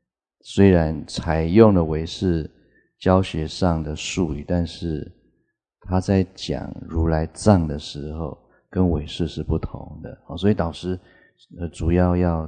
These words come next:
谈这样的一件事情，也就是他注意到他跟唯识有很密切的关系，但是他要表达他跟唯识是不同的，在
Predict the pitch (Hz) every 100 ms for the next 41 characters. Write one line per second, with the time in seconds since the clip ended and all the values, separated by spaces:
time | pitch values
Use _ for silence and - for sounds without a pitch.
0 | - - 73 73 71 - 87 82 73 71
1 | 69 - 87 76 71 - - 78 - 67
2 | 78 85 104 104 107 - 110 104 98 98
3 | 92 80 _ _ _ _ _ - 101 95
4 | 95 87 78 78 - 87 78 78 71 82
5 | 80 - 80 73 - 73 73 - 73 -
6 | 90 90 85 87 90 87 - 76 80 -
7 | - - - _ _ _ - 87 92 90
8 | 82 76 82 - - 87 - - - -
9 | - - - - 90 78